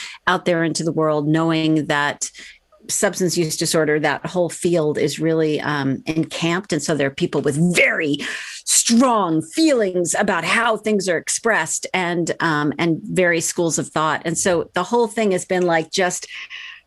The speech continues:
sheer happiness that this thing is out there, and also having to use a lot of courage because it's, it's really scary to put your stories out there in the world. But I have found that it is incredibly empowering to other people.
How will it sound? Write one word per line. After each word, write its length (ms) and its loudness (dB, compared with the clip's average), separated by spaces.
sheer 460 2
happiness 600 0
that 220 -4
this 140 -4
thing 180 0
is 120 0
out 280 0
there, 320 2
and 120 0
also 280 0
having 260 0
to 60 0
use 140 0
a 60 0
lot 240 2
of 140 -4
courage 420 -2
because 420 -2
it's, 420 0
it's 220 -2
really 260 0
scary 680 -2
to 80 -8
put 200 -6
your 100 -2
stories 440 -2
out 180 -2
there 100 0
in 40 2
the 80 2
world. 220 2
But 140 0
I 60 0
have 140 -2
found 300 -2
that 160 0
it 140 0
is 160 0
incredibly 560 0
empowering 640 -2
to 200 -2
other 280 -2
people. 500 -4